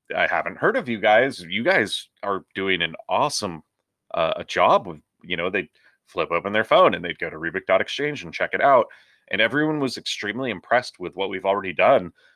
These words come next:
Um, and people were rather surprised they hadn't heard of us. So, I mean, obviously we need to do a better job of, of, uh, getting out there and,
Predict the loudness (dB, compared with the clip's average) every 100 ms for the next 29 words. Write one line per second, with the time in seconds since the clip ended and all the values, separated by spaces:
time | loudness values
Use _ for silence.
0 | _ -6 0 2 2 -2 -8 -8 -8 -4
1 | -4 -2 -2 -2 -4 -2 0 0 0 -2
2 | -2 -2 -2 -2 -6 -6 -2 -2 -4 -10
3 | _ _ -14 -2 4 4 4 -2 -6 -10
4 | -8 -8 -6 -8 -10 -12 -6 -6 -4 2
5 | 2 2 -4 -8 -4 -2 -4 -8 _ _
6 | -4 -2 -2 0 0 2 0 0 -2